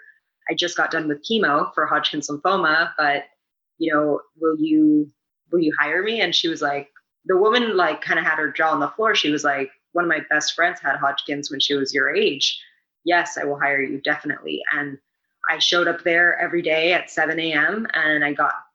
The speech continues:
got done at three, and it was the hardest thing because I had to be on my feet all day after being basically, like, in bed for a year at that point.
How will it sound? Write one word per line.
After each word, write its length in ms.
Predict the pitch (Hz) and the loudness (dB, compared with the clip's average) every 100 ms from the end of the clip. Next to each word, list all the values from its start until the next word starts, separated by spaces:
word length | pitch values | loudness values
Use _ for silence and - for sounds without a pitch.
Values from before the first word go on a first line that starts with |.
| - | -4
got 160 | 151 | -2
done 160 | 165 160 | 0 -2
at 160 | 151 - | -4 -6
three, 340 | 151 160 196 | 0 2 4
and 100 | 180 | 2
it 80 | 147 | -2
was 180 | 156 151 | -6 -4
the 80 | |
hardest 480 | 147 - 156 160 - | -4 -2 0 0 -2
thing 260 | 160 156 185 | 0 0 0
because 260 | 175 170 | 0 0
I 80 | 151 | -2
had 240 | 151 143 147 | 0 -2 -4
to 80 | - | -4
be 140 | 151 | -2
on 200 | - 156 | 0 0
my 160 | 147 147 | 0 -4
feet 320 | - 160 - | -6 -8 -4
all 200 | 143 151 | 0 0
day 280 | 143 143 165 | 2 2 2
after 300 | 160 160 156 | 0 -2 -6
being 320 | 151 156 151 | -6 -4 -2
basically, 500 | 147 147 147 156 156 | 0 0 0 2 2
like, 220 | 151 139 - | 4 0 -4
in 140 | 165 151 | -10 -2
bed 360 | 143 147 156 - | 0 0 -4 -4
for 380 | 156 147 147 139 - _ _ _ | 0 2 2 -2 -14 _ _ _
a 40 | |
year 320 | 160 151 151 160 | -4 0 2 2
at 80 | 160 | 0
that 120 | 156 - | -2 -4
point. 260 | 165 185 | -6 -6